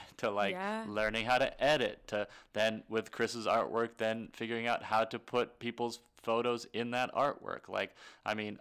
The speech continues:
Speaker 1: all the way through everything. Um, uh, I, I understand that. And I, I think it's been amazing to watch. I think people on the outside wouldn't realize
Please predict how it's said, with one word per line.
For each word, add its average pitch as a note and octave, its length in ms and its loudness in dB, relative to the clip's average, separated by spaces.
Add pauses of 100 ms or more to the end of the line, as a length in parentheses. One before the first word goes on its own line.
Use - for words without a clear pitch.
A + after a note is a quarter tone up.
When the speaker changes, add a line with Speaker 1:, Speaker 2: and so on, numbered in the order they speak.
(120)
Speaker 1:
all A#2+ 220 4
the A#2+ 100 0
way A2+ 200 2
through G#2+ 260 -4
everything. G2+ 720 -4 (120)
Um, F#2+ 440 -6 (520)
uh, G2 300 -2 (240)
I, G2 200 -6 (140)
I G#2+ 180 2
understand G#2+ 680 -4
that. F#2 280 -2
And G2+ 140 -4
I, G2 240 -4
I G2 80 -4
think G2+ 380 -10 (320)
it's - 240 -10
been G#2 400 -6
amazing G#2 400 -4
to A2 80 -4
watch. A2+ 180 2
I A#2 40 2
think A2 140 0
people A#2 200 0
on G#2+ 60 0
the G#2+ 80 0
outside G#2+ 300 0
wouldn't G2 280 -8
realize G2 680 -2